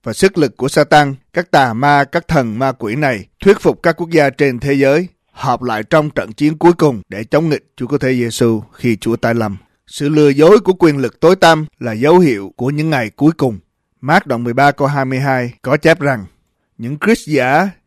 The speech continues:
tiên tri giả sẽ nổi lên làm những dấu lạ, phép lạ, nếu có thể được thì họ cũng dỗ dành chính những người được chọn." Nghĩa là phép màu sự lạ đến từ ma quỷ với sự dối gạt của tà ma quỷ sứ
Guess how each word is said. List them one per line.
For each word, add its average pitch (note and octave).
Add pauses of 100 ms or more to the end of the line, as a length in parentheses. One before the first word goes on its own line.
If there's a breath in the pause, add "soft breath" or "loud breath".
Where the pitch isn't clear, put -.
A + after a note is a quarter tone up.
(120)
tiên E3+
tri E3
giả B2+
sẽ D3
nổi C#3+
lên D#3 (180)
làm B2
những C3+
dấu F3+
lạ, B2 (440)
phép F#3+
lạ, A2+ (200)
nếu F3
có G3+
thể D#3
được C3 (140)
thì C3
họ A2+
cũng C3
dỗ B2+
dành C#3
chính E3+
những D#3+
người C3
được G2+
chọn." - (520)
Nghĩa D#3+
là E3+
phép A#3
màu E3
sự C#3
lạ A#2+
đến E3+
từ D3
ma D3+
quỷ D3 (120)
với F3+
sự D3+
dối D#3
gạt D#3
của C3+
tà C#3+
ma C#3
quỷ A2+
sứ D#3+